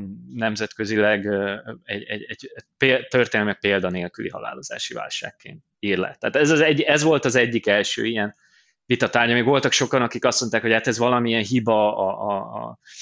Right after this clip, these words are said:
a, a regiszterekben, a, valahogy a halálozásokat rosszul regisztrálják, de ezekről kiderült, ezekről az érvekről, hogy egyszerűen nem, nem állja őket, és ez a hétmilliós többlethalálozás, ez egy, ez egy létező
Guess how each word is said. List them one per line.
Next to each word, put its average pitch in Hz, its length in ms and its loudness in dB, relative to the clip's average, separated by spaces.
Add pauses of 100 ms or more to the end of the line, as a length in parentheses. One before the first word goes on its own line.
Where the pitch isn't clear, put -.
(360)
a, 110 80 -6
a 101 200 -2 (120)
regiszterekben, 107 1000 2
a, 98 300 -4
valahogy 107 380 -2
a 101 60 -4
halálozásokat 104 800 -4
rosszul 117 300 -4
regisztrálják, 123 520 0
de 123 100 2
ezekről 131 360 2
kiderült, 117 460 0
ezekről 107 300 -2
az 110 60 0
érvekről, 110 420 0
hogy 107 80 0
egyszerűen 104 320 -6
nem, 113 140 -2
nem 113 160 -2
állja 98 460 -4
őket, 120 280 -6
és - 280 -8
ez 110 140 -2
a 113 40 0
hétmilliós 110 580 -4
többlethalálozás, 107 800 -4
ez 113 100 -8
egy, 117 160 -2
ez 107 120 -8
egy 104 120 0
létező 98 720 -4